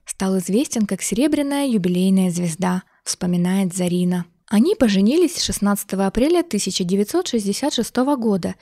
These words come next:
и родили четверых детей: дочерей Фару, Симону и Сюзанну и сына Заеда. В конце семидесятых, когда Зарина была беременна сыном Заедом, ныне известный актёр Заед Кхан, ей пришлось столкнуться с невообразимым позором.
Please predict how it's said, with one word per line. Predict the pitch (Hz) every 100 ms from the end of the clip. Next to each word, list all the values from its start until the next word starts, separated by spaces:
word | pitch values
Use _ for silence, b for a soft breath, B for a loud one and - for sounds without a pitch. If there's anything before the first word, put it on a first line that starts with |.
| b
и | -
родили | 190 185 220 339
четверых | 339 220 180 190 220
детей: | 196 - 190 190 b b -
дочерей | 196 - 202 196
Фару, | 190 - 240 339 269 -
Симону | - 202 190 254 302 214
и | 190
Сюзанну | - 175 214 330 339 339 b b
и | 196
сына | - 214 269 285 _
Заеда. | 180 175 180 180 175 190 - _ _
В | -
конце | 196 208 - 247
семидесятых, | - 240 233 240 349 392 208 -
когда | 175 180 185
Зарина | 202 220 208 185
была | 190 190
беременна | 185 208 220 180 185
сыном | 190 - 196 185
Заедом, | 180 285 381 190 175 170 b b
ныне | 208 208 190 220
известный | 233 202 180 196 214
актёр | - 202 180
Заед | 190 180 175
Кхан, | - - 185 - - _ _ _ _
ей | 196 247 415
пришлось | 220 - 226 302
столкнуться | - 190 - 226 -
с | 262 226
невообразимым | 202 185 180 180 175 233 226 180
позором. | 175 165 180 175 175